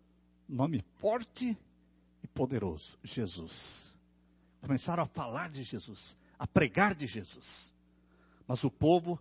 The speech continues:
era hostil, rude. A vida ali era muito perigosa,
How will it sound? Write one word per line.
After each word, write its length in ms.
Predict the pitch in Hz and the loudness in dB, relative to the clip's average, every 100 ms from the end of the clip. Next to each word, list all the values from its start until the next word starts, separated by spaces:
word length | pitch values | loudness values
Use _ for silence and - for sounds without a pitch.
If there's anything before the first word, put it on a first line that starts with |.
| _ | _
era 160 | - 117 | -4 0
hostil, 520 | 107 - - 175 107 - _ _ _ _ _ _ _ | 0 -2 -2 -2 -2 -6 _ _ _ _ _ _ _
rude. 600 | - - 180 - 90 71 - _ _ _ _ _ _ _ _ _ _ _ | -4 2 2 2 -6 -8 -18 _ _ _ _ _ _ _ _ _ _ _
A 100 | 127 | -2
vida 380 | 107 117 214 156 | -2 -2 0 2
ali 200 | 113 139 | 2 2
era 140 | 160 | 2
muito 280 | 131 170 - | 0 -2 -4
perigosa, 680 | - 117 98 127 156 - 85 | -4 -2 0 2 2 0 -10